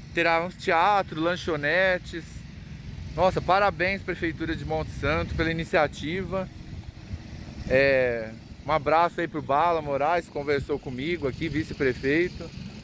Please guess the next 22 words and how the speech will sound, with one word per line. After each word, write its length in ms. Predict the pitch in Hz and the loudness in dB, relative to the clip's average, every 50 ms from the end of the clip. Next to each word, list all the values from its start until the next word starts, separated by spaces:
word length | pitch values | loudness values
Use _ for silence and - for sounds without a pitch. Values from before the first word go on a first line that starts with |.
| - - - - - - - | -14 -14 -12 -12 -10 -2 2
Parabéns 480 | 143 147 165 160 135 135 151 165 165 | 4 4 4 4 4 2 0 0 -2
pela 140 | - 160 151 | -4 -6 -6
iniciativa 800 | 143 143 143 139 - 143 127 - 90 95 127 143 156 - 135 127 | -6 -6 -6 -2 0 0 0 0 -2 -4 -4 -4 -2 0 2 2
aí, 200 | 123 135 143 147 | 2 2 2 0
Secretaria 600 | 139 139 127 - 135 131 - 135 127 131 135 127 | -2 -2 -2 -2 -2 2 4 4 4 4 2 2
de 100 | 117 117 | 2 2
Obras. 540 | 117 120 135 151 160 156 147 151 151 151 - - - - - - - - - - - - - - - - - - - - - - - - - - - - - - - - - - - - - - - - - - | 4 6 6 6 6 4 2 0 -2 -2 -2 -6 -8 -8 -10 -10 -10 -10 -10 -10 -10 -10 -12 -12 -14 -14 -14 -14 -14 -12 -12 -12 -12 -12 -12 -10 -10 -8 -8 -8 -4 -4 -2 -2 -2 -2 -2 -2 -2 -2 2 4
Que 80 | 180 190 | 4 4
bom, 440 | 147 147 156 156 151 143 135 127 123 127 - - - - - - - | 6 6 8 8 6 6 4 0 -4 -8 -12 -12 -14 -14 -12 -8 -4
muito 280 | 135 160 190 185 - | -4 -2 -2 -2 -2
bom 420 | 196 156 156 160 165 160 156 147 139 - - - - - | 0 2 2 2 2 2 0 -2 -4 -6 -8 -10 -8 -8
essa 180 | 117 120 - 151 | -8 0 2 4
reforma 840 | 135 147 127 - - 139 143 156 170 175 175 165 160 156 147 143 - - | 4 4 2 2 2 4 6 6 6 6 4 2 0 -4 -6 -6 -4 0
pra 160 | 151 160 165 | 2 2 2
cidade, 640 | - - 147 127 - 139 151 147 131 135 143 135 | 2 -2 -4 2 4 4 6 6 4 4 2 -2
pra 160 | - 139 143 | -2 -2 0
nossa 280 | 143 147 156 151 143 156 | 2 2 0 0 0 0
região, 480 | 143 151 135 127 120 127 139 151 160 156 | 0 0 0 0 0 0 0 0 0 0
pra 140 | - 165 | 2 2
história 480 | 156 147 - - 165 160 170 180 175 175 | 2 2 2 2 4 6 6 6 6 4
da 100 | 160 160 | 2 0
Mogiana. 800 | 160 160 165 156 143 143 139 123 120 113 110 107 104 101 98 | 0 0 0 -2 0 0 0 0 2 0 0 -2 -4 -6 -8